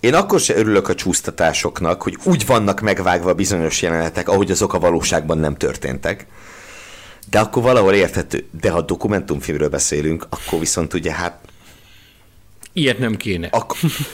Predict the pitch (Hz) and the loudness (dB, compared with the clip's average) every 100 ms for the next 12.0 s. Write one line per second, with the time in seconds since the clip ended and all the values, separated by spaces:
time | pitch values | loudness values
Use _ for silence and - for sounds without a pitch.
0 | - - - 175 185 196 160 156 135 123 | -4 -2 0 2 4 6 4 2 2 2
1 | 117 110 160 185 139 98 - 139 170 139 | 4 4 4 4 2 0 2 2 2 2
2 | 107 127 151 170 98 98 120 135 - 135 | 0 0 0 0 0 2 2 2 2 2
3 | 135 123 185 104 101 95 92 98 85 - | 0 2 2 2 2 0 -2 0 0 0
4 | 78 - 85 80 101 131 131 110 107 95 | -2 0 0 2 2 0 0 0 2 0
5 | 87 90 73 60 58 - - - - - | 0 -2 -2 -4 -6 -6 -8 -8 -8 -6
6 | 104 - 147 127 104 - 69 - - - | -6 0 2 2 0 -4 -6 -6 -10 -12
7 | - - 117 113 123 127 131 120 113 - | -16 -2 0 0 -2 0 4 6 4 0
8 | 123 131 175 170 131 127 113 110 107 - | -4 0 2 4 4 4 6 6 6 2
9 | - _ _ - - - - 107 143 135 | -12 _ _ -20 -20 -12 -4 0 0 4
10 | 110 127 147 113 139 107 90 78 98 78 | 4 4 0 0 2 2 2 0 -2 -2
11 | - 78 78 76 - 76 76 73 - 82 | -2 0 0 -4 -2 0 0 -2 -2 -4